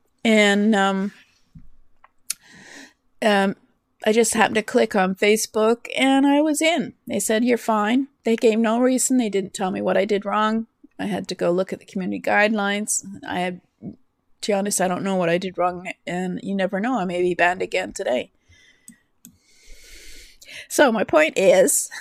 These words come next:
<laughs> do not de-, be dependent on someone else's platform in order to build your community. Always make sure you have backups of your email list of subscribers. Always make sure that you have your own private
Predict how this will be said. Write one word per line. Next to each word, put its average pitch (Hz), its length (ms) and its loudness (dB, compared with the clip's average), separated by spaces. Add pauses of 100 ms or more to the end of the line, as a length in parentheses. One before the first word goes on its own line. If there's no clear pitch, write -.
(240)
<laughs> - 680 -10
do 349 100 4
not 339 220 4
de-, 349 160 4
be 320 220 2
dependent 285 720 4
on 214 200 0
someone 247 360 2
else's 226 320 0
platform 226 840 0
in 214 140 0
order 214 360 6
to 202 680 -4
build 196 360 0
your 165 500 0
community. 214 640 -2 (920)
Always 240 340 6
make 247 200 0
sure 226 180 2
you 220 160 4
have 165 140 0
backups 214 540 2 (100)
of 196 120 4
your 165 220 0
email 185 400 -4
list 254 460 2
of 160 260 0
subscribers. 233 880 0
Always 208 340 4
make 269 180 -2
sure 226 440 2
that 214 240 2
you 190 160 0
have 175 220 0
your - 180 -2
own 214 240 0
private 214 640 2